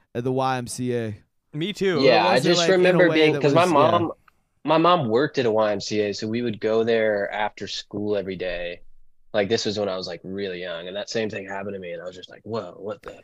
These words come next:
Speaker 3: fuck? Like, people do
Speaker 1: Yeah.
Speaker 3: this
Speaker 2: I
Speaker 3: here?"
Speaker 2: remember being really thrown off because, like, when you're a kid, you're going, you're going to a lot of different places to play, like, games, right? Like,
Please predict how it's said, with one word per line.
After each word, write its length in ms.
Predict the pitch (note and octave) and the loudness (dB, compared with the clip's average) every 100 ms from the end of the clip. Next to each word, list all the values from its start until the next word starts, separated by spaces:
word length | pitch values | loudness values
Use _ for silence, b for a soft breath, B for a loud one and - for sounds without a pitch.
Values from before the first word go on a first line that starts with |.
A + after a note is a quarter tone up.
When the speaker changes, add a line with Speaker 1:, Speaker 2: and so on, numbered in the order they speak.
| - | -14
Speaker 3:
fuck? 320 | G#2 G#2 - | -12 -12 -10
Like, 260 | F#2 E2 | -10 -10
people 280 | - G#2 F2+ | -12 -12 -10
do 100 | F#2+ | -4
Speaker 1:
Yeah. 160 | A#2 G#2 | -2 -2
Speaker 3:
this 100 | F#2 | 0
Speaker 2:
I 20 | |
Speaker 3:
here?" 100 | B2+ | 0
Speaker 2:
remember 500 | D#3+ F#3+ G#3+ A3 F3 B2+ | 0 -2 -2 -2 -4 -8
being 220 | F3 F3+ | -6 -2
really 220 | D3+ F3 | -2 -2
thrown 260 | E3+ D#3+ D3+ | -4 -4 -2
off 240 | C3 C#3+ | -2 -4
because, 320 | - C#3+ D3 B2 | -6 -6 -6 -4
like, 300 | C3 A2+ _ _ | -6 -6 _ _
when 160 | - C#3 | -8 -6
you're 180 | C#3+ E3 | -4 -6
a 40 | |
kid, 420 | - C#3+ C3+ C3+ B2+ - - - - - | -6 -6 -6 -10 -16 -18 -18 -18 -18 -16
you're 160 | D3 D3+ | -8 -6
going, 600 | C3 C#3+ D#3 D3+ D3+ C#3+ - - - _ _ _ _ - - | 0 0 0 -4 -6 -8 -14 -20 -20 _ _ _ _ -20 -8
you're 160 | D#3 | -6
going 320 | C#3+ D#3 F#3+ | -2 -2 -2
to 120 | F3 F3 | -2 -2
a 20 | |
lot 160 | D3 | 0
of 60 | D#3 | -2
different 200 | C#3 C#3+ | -4 -8
places 300 | C#3 C#3 D3 | -6 -6 -6
to 100 | - | -10
play, 200 | B2 C3 | -8 -6
like, 260 | B2 A2+ G#2 | -4 -6 -6
games, 600 | A#2+ A2+ E2+ A2+ - - _ | -8 -6 -8 -16 -18 -20 _
right? 280 | A2+ A2+ A#2+ | -4 -4 -4
Like, 320 | A#2+ A2 | -6 -8